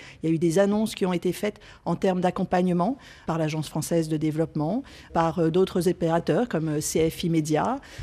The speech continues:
euh, pour accompagner, euh, ces pays par de l'expertise,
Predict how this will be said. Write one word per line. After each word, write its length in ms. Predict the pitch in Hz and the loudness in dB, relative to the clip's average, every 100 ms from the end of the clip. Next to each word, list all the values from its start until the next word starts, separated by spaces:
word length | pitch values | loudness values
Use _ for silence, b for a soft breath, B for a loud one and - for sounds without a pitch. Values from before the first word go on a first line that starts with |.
| B - | B 4
euh, 180 | 175 | 6
pour 260 | 170 - 180 | 4 2 2
accompagner, 760 | 220 240 240 220 208 196 233 285 B B 175 | 2 4 4 6 6 6 4 0 B B 0
euh, 300 | 175 170 170 | 4 6 4
ces 200 | - 196 | 2 2
pays 320 | 180 170 240 | 4 4 0
par 260 | 240 214 | 0 4
de 60 | 202 | 6
l'expertise, 720 | 190 185 185 165 185 233 262 | 4 2 -2 -4 -4 -4 -2